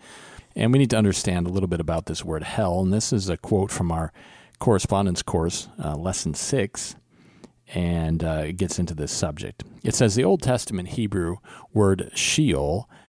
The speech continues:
and the New Testament Greek word Hades mean the same thing, simply the grave."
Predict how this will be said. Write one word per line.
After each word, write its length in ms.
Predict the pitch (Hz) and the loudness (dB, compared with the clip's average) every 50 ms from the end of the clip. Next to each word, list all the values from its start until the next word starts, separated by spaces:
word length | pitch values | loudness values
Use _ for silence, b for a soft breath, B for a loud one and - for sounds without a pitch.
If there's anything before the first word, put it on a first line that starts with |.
| _ | _
and 200 | - 113 117 123 | 2 4 6 8
the 60 | 113 | 8
New 120 | 117 123 113 | 6 6 4
Testament 460 | - 123 110 101 - - 92 85 85 | 4 2 2 2 2 -2 -2 -4 -2
Greek 260 | - 92 90 87 - | -4 -4 -4 -2 -2
word 160 | 85 85 85 | -2 -4 -4
Hades 580 | 82 - - 123 127 131 107 85 80 82 87 - | -4 -6 -2 0 0 0 0 0 -2 -4 -4 -2
mean 280 | 95 95 101 101 95 92 | 0 2 4 4 4 4
the 80 | 85 | 2
same 420 | - - - - 104 92 85 85 85 | 0 0 0 2 2 2 2 0 -2
thing, 480 | - - - 113 90 - - - 110 B B B B B B B B | -4 -2 -2 -2 0 -2 -4 -8 -12 B B B B B B B B
simply 560 | - - - - 117 98 - 104 98 92 90 - - | -8 -2 2 4 4 4 4 4 2 2 0 -4 -6
the 140 | 90 90 87 | -4 -4 -4
grave." 720 | 87 98 - 92 98 120 151 - - - 50 - - - | -4 -4 -2 0 0 0 0 0 -2 -4 -8 -10 -14 -14